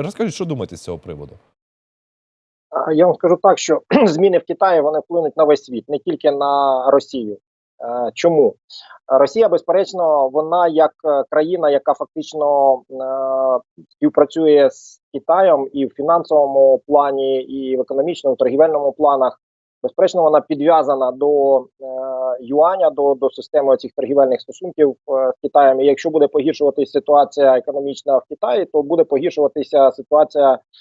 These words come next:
Speaker 2: і у Росії. Але справа в тому,
Speaker 1: Мгм.
Speaker 2: що чим торгівельним партнером, е, Китаю є і Сполучені Штати Америки. Е,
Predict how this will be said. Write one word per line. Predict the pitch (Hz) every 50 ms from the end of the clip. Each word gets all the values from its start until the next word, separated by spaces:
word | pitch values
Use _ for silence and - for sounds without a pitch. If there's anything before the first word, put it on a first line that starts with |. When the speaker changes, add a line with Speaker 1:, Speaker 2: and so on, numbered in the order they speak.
| _ _ _ -
Speaker 2:
і | 147 156 160 156 156 156 156 151 151 147 143 139 - 156 160 160
у | 151
Росії. | 156 156 - - 156 151 131 117 110 127
Але | - 135 151 160
справа | 151 - 180 185 180 175
в | - -
тому, | 208 202 185
Speaker 1:
Мгм. | 175 156
Speaker 2:
що | - - - 175 - _ _ _ _ _ _ _ _ _ _ _ _
чим | - 175 170
торгівельним | - 180 165 160 180 175 170 170 165
партнером, | - 156 151 - 180 180 165 170 165 147 135 - _ _ _ _ _ _ _ 143
е, | 143 147 147 -
Китаю | - 156 - 196 220 233 208 180 165
є | 143 135 151 175 190 190 185 180 175 170 151 156 151
і | 143
Сполучені | - - 170 180 175 - 180 175
Штати | - - 175 170 - 170
Америки. | 175 180 185 160 127 104 _ - 101
Е, | 101